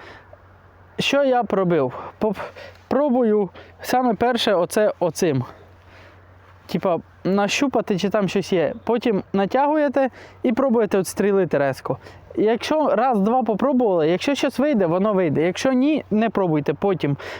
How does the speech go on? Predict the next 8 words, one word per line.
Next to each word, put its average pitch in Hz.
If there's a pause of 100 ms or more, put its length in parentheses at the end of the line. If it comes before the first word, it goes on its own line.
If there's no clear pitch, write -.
(100)
Потім, 294 (180)
що 269
ще 233 (160)
я 208
пробив, 208
зробив 196
би 175
отак. 240